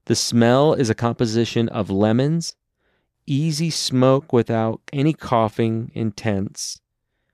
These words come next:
mellow yellow, cerebral high, makes you smile like a happy idiot for at least two hours.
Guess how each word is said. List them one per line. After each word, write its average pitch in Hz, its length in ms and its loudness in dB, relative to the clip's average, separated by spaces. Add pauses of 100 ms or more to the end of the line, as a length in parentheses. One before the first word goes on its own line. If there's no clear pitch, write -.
(200)
mellow 120 440 4
yellow, 110 640 4
cerebral 113 640 0
high, 98 520 -8 (420)
makes 120 360 2
you 135 60 -2
smile 120 600 0
like 113 180 0
a 98 80 -4
happy 113 480 -2
idiot 113 260 2
for - 160 0
at 101 60 2
least 104 240 -2
two 104 200 0
hours. 98 440 0